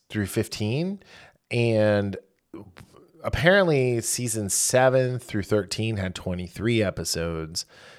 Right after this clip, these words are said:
each, and this alleged fourteen and alleged fifteenth seasons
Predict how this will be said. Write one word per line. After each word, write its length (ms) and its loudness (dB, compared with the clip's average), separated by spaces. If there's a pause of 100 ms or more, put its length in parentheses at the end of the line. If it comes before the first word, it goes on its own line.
(180)
each, 520 -8
and 380 -6 (540)
this 200 -2
alleged 460 2
fourteen 480 -2
and 160 -2
alleged 400 -4
fifteenth 560 -4
seasons 640 -12